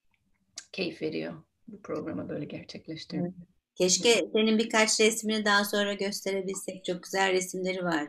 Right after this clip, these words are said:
Speaker 1: <laughs> Resim derken böyle <laughs> hep şey diyoruz, e, yani sanatçı olmana gerek yok, dansçı olmana gerek yok. Ya bedenin varsa <laughs> <laughs> varsa bir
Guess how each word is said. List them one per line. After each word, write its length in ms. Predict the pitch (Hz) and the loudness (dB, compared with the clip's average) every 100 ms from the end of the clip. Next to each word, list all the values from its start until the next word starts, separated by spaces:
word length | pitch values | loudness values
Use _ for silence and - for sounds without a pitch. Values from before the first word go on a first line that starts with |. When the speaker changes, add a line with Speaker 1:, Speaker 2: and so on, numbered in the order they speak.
| - | -8
Speaker 1:
<laughs> 0 | 160 160 160 160 - _ - - 294 - 277 - - - | -6 2 4 2 -4 _ -18 -10 -8 -2 -2 0 -4 -4
Resim 420 | - - - - 381 | -6 -6 -12 0 10
derken 500 | 494 523 466 381 381 | 10 12 12 12 12
böyle 240 | 320 - - 508 - 587 - 659 - - - - - - - - - - 262 | 12 12 12 12 12 10 10 4 4 -4 -4 -4 -8 -6 -10 -4 -2 2 6
<laughs> 120 | 285 | 8
hep 120 | 311 277 | 8 10
şey 260 | 339 349 | 10 10
diyoruz, 300 | 359 320 370 - - - 220 - | 10 10 8 2 -12 -6 -6 6
e, 100 | 240 247 247 247 - | 12 12 12 12 10
yani 160 | 226 220 | 8 10
sanatçı 440 | 285 277 - 311 | 12 12 12 12
olmana 300 | 302 320 302 | 12 12 12
gerek 380 | 277 277 320 320 | 12 12 12 12
yok, 280 | 302 262 233 | 12 12 12
dansçı 360 | 247 320 359 | 12 12 12
olmana 260 | 311 311 294 | 12 12 12
gerek 340 | 285 311 - | 12 10 10
yok. 240 | 381 294 240 | 10 10 10
Ya 200 | 247 247 | 10 12
bedenin 440 | 254 302 330 320 | 12 12 12 12
varsa 440 | 330 349 - 330 - - - | 12 12 12 12 12 12 10
<laughs> 80 | - - - 480 - 508 - | 0 2 8 10 12 10 10
<laughs> 340 | 294 - 320 | 10 12 12
varsa 500 | 294 359 403 - 392 392 - - - 202 294 | 12 12 12 10 8 8 -4 -10 -8 -4 6
bir 380 | 349 349 - | 8 8 4